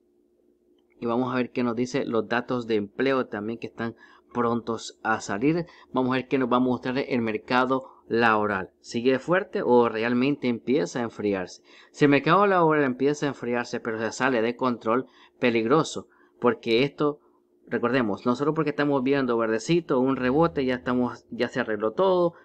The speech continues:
los problemas ya pasaron, no, los problemas continúan allá afuera y se pueden poner un poquito más serios,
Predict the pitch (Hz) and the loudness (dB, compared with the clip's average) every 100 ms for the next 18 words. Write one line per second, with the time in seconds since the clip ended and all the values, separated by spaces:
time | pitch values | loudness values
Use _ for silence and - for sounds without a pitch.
0 | - 123 117 117 131 120 113 110 113 139 | -6 -4 -2 0 0 0 -2 -4 -4 -2
1 | 156 143 117 120 120 156 165 147 - 127 | 0 0 -2 -2 0 0 0 -4 -4 -4
2 | 135 135 127 127 123 165 160 131 113 127 | -2 -2 -2 -2 -2 -4 -2 -4 -4 -4
3 | 127 123 113 120 135 - - - 160 160 | -4 -6 -6 -6 -8 -12 -20 -6 -4 -2
4 | 156 151 151 135 123 - 139 113 110 | -4 -2 0 0 0 -2 -2 -2 -4